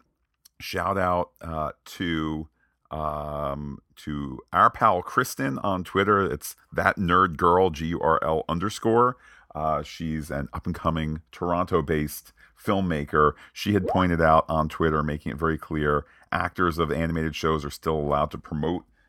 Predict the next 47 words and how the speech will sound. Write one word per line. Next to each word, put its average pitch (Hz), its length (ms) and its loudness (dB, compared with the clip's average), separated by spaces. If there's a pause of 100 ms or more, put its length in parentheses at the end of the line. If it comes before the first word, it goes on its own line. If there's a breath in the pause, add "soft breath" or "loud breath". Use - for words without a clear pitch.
their 80 500 -10 (140)
material. 80 840 -8 (360 soft breath)
And 92 140 6
I 90 60 2
have 95 180 4
to 98 80 0
admit, 90 400 0
I, 87 200 4
I 90 100 4
had 95 120 6
heard 127 380 4
that 104 260 4
bandied 98 320 0
about, 92 360 2
but - 120 0
when 80 120 -4
she 101 240 -4
said 80 340 2
it, 78 180 0
I 76 100 0
said, 80 240 -4
"Let 87 160 0
me 87 100 0
dig 82 280 2
a 82 60 0
little 80 200 -2
bit 73 240 -2 (220 soft breath)
further 87 460 4
here," 73 320 2
because - 180 -6
I 76 60 0
know 78 160 -2
she's 76 280 -6
not, 76 300 -2 (500)
you 101 120 0
know, 82 60 2
she's, 80 300 -4
she's 78 440 -6 (440)
got, 87 240 4
got 92 180 6
her 85 60 0
foot - 180 -6
in 95 60 -6
the 87 60 -2
door 90 280 0
here. 73 320 -4
So 76 420 -2